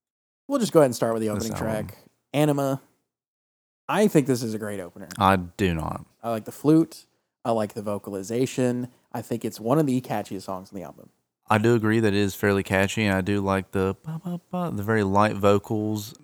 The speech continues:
Speaker 2: that she gives here and there. But, man, I, I told Mac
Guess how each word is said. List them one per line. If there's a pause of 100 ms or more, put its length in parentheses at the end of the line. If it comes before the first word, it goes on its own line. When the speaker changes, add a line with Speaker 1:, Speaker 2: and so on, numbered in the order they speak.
(100)
Speaker 2:
that
she
gives
here
and
there. (600)
But, (160)
man,
I, (160)
I
told
Mac